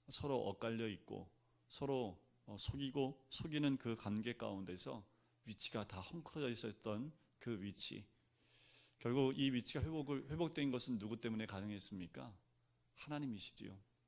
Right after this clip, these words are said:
아, 라반은 야곱을 해하려고 왔지만 하나님께서 역사하심을 통해서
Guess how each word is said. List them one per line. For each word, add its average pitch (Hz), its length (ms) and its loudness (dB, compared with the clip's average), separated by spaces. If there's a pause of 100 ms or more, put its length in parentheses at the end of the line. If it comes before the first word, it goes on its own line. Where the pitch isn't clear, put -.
(640)
아, 101 120 -4
라반은 127 680 4
야곱을 107 600 2 (100)
해하려고 160 440 0
왔지만 101 680 -2 (400)
하나님께서 147 580 0
역사하심을 117 580 2
통해서 110 560 -2